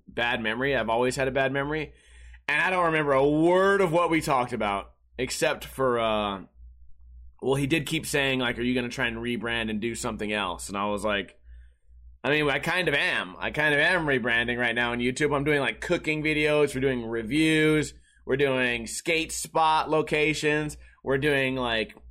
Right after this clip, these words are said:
like, hate, hate pieces, like, hate commentary on the Steve Hates Skating channel," which, by the way, that channel just came out with a video about Jaws today. I thought I'd get a lot more heat.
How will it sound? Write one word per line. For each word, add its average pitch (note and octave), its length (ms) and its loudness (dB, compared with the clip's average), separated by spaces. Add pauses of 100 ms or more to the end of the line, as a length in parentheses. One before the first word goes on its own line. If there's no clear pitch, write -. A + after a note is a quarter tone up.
(200)
like, G#2+ 300 -6
hate, D#3 500 -2 (400)
hate G3 540 -2
pieces, F3+ 540 2
like, C#3 120 2
hate D#3 320 -2
commentary D#3+ 640 0
on C#3 100 0
the C#3 60 -4
Steve C#3+ 240 -2
Hates D3 320 -4
Skating D3+ 380 0
channel," D3 420 0 (200)
which, C3+ 200 -6
by E3 200 2
the E3 80 2
way, E3 220 4 (200)
that G#3 360 0
channel D3+ 280 0
just C#3+ 200 -2
came C#3 220 -2
out B2+ 260 0
with C3 120 4
a C3 60 2
video C3+ 640 2 (360)
about A2+ 480 -2
Jaws C3+ 960 2 (420)
today. C#3+ 640 0 (960)
I C#3 220 2
thought D#3 320 2
I'd D#3+ 160 0
get D#3 100 2
a - 20 4
lot D3+ 220 2
more D3+ 200 2
heat. F#3 540 -4